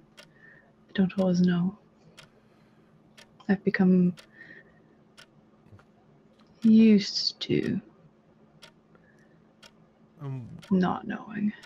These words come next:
Speaker 2: so you work with damage control. What, what damage were you attempting to control when you encountered the anomaly? Werewolves? Vampires? I'm sorry. Um, uh,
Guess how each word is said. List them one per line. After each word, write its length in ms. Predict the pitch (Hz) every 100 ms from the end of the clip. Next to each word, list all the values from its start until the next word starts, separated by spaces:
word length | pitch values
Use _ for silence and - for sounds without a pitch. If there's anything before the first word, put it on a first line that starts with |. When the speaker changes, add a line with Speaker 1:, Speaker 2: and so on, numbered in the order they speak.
| - _ _ - -
Speaker 2:
so 180 | 131 165
you 180 | 151 151
work 240 | 165 165
with 120 | 143
damage 400 | 151 139 131 -
control. 380 | - - 95 95 - - -
What, 260 | 139 -
what 160 | 151 143
damage 420 | 165 175 165 -
were 60 | 147
you 140 | 135
attempting 640 | 127 131 113 123 110 117 101
to 180 | - 120 - -
control 580 | 131 107 - 110 82 82 -
when 180 | 101 95
you 140 | 95
encountered 480 | 95 101 95 85 87
the 80 | 92
anomaly? 400 | 95 85 78 104 - _ _ _ _ - - _ _ _ _ _ _ - - -
Werewolves? 560 | 110 107 113 107 - - _ _ _ - -
Vampires? 640 | 110 101 110 104 104 - -
I'm 160 | 104
sorry. 360 | - 110 90 87 - - - -
Um, 380 | 101 98 95 - _ _ _ - _ _ _ _ _ -
uh, 320 | 110 95 92